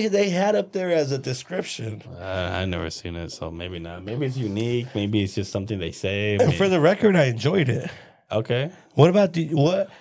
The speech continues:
Speaker 1: you tri-, you tried it.
Speaker 2: Yes.
Speaker 1: What do you think?
Speaker 2: Eh.
Speaker 1: Really?
Speaker 2: Yeah. Eh.
Speaker 1: It was smooth.
Speaker 2: Yeah, it, for, for a strong beer, it was.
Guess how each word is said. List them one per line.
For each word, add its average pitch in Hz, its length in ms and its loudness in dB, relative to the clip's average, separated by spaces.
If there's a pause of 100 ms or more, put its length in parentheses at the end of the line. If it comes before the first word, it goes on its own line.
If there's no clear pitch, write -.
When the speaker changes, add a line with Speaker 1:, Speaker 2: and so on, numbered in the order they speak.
(500)
Speaker 1:
you 180 200 0
tri-, 175 300 0
you 165 180 2
tried 127 340 2
it. - 220 -6 (500)
Speaker 2:
Yes. 95 260 -2
Speaker 1:
What 160 200 6
do 190 80 -2
you 180 160 0
think? 135 540 -6 (840)
Speaker 2:
Eh. 247 400 2 (720)
Speaker 1:
Really? 220 460 4
Speaker 2:
Yeah. 180 340 4
Eh. 214 320 2 (380)
Speaker 1:
It 254 160 0
was 226 240 4
smooth. 139 800 2
Speaker 2:
Yeah, 185 220 2
it, 175 160 2
for, 185 200 4
for 180 200 2
a - 20 2
strong 214 260 4
beer, 202 180 8
it 139 80 6
was. 131 640 2